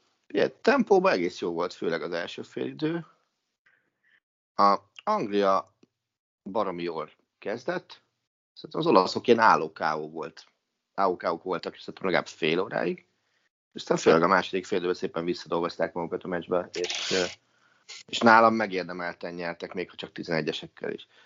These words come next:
Ami elvitatlan, hogy Anglia honnan hova jutott el az elmúlt, nem tudom, nyolc évben mondjuk, építkezés szintjén, és azért messze-messze náluk látszik a legtöbb tehetség,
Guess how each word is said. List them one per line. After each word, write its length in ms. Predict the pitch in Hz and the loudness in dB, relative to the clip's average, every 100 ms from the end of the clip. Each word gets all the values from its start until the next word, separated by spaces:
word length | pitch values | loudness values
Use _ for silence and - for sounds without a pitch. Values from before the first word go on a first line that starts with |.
| _ _ | _ _
Ami 260 | - 226 185 | 4 4 6
elvitatlan, 480 | 151 117 104 101 104 | 4 0 -2 -4 -4
hogy 140 | 101 | -2
Anglia 320 | 104 101 95 | -2 -2 -4
honnan 360 | 92 107 90 87 | -4 -4 -4 -6
hova 260 | 92 90 85 | -6 -4 -2
jutott 440 | 82 76 - - | -4 -8 -12 -4
el 200 | 85 82 | -2 -2
az 180 | 71 90 | -6 -6
elmúlt, 640 | 78 76 65 65 - - _ | -6 -6 -12 -14 -16 -20 _
nem 100 | - | -20
tudom, 220 | - 65 | -16 -8
nyolc 380 | 69 78 82 - | 0 2 2 2
évben 300 | 90 95 98 | 0 0 -2
mondjuk, 440 | 104 110 127 - _ _ _ - - _ _ | -2 0 -2 -4 _ _ _ -20 -20 _ _
építkezés 600 | 92 - 113 - 113 110 | -2 0 2 4 4 2
szintjén, 420 | - 104 101 98 | 0 -2 2 0
és 220 | 98 - | 0 -4
azért 220 | 90 101 | -4 0
messze-messze 600 | 107 101 - 90 85 - 82 | 0 0 0 -2 -2 -4 0
náluk 360 | 92 85 82 | 0 0 0
látszik 360 | - 82 - - | 0 -2 -4 -4
a 40 | |
legtöbb 380 | 85 85 - - | -2 -2 -6 -2
tehetség, 640 | 95 107 - - 131 135 | 2 2 0 2 2 2